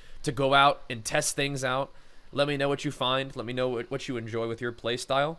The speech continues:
The second thing is, these are definitely mostly geared towards P V P. Um, I feel like these things will work in P V E, but there may be things that are especially useful in P V E that are not useful in P V P, like the Cold Steel, Hot Blood. You don't wanna really stack crit in P V P.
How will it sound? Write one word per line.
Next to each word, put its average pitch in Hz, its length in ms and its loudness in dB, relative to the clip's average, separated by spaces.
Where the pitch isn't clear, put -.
The 147 60 -6
second 190 300 2
thing 135 160 2
is, 127 160 0
these 151 160 2
are 123 80 0
definitely 151 340 0
mostly 131 400 0
geared 113 320 -2
towards 113 260 -2
P 120 200 -6
V 101 160 -8
P. 85 240 -12
Um, 98 340 -4
I 131 80 0
feel 170 140 6
like 160 140 4
these 160 180 4
things 165 300 2
will 196 220 4
work 160 200 4
in 113 120 -4
P 113 160 -4
V 104 240 -2
E, 151 100 -10
but 156 80 0
there 165 100 6
may 190 80 6
be 190 100 4
things 170 280 0
that 147 100 4
are 127 80 4
especially 127 640 -2
useful 117 320 -6
in 104 60 -8
P 113 120 -6
V 107 80 -4
E 98 60 -6
that 143 120 4
are 127 60 6
not 123 180 2
useful 110 400 -4
in 101 120 -10
P 110 100 -6
V 92 60 -6
P, 87 260 -10
like 120 360 2
the 107 100 -4
Cold 104 280 -2
Steel, 95 240 -6
Hot 98 220 -4
Blood. 92 240 -8
You 160 100 0
don't 151 260 4
wanna 127 200 -2
really 117 160 -2
stack 104 320 0
crit - 260 -6
in 110 80 -12
P 101 160 -8
V 92 60 -10
P. 85 280 -12